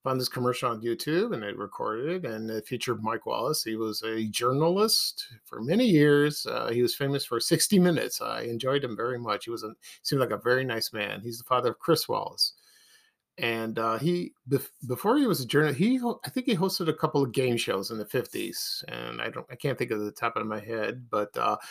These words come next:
if I find him down the road,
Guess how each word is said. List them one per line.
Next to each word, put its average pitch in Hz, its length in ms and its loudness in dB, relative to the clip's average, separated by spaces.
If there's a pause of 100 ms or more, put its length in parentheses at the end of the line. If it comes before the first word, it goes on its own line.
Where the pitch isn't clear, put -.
(200)
if - 140 -4
I 120 60 0
find 165 420 6
him 135 320 0 (100)
down 131 280 4
the 113 60 0
road, 113 580 6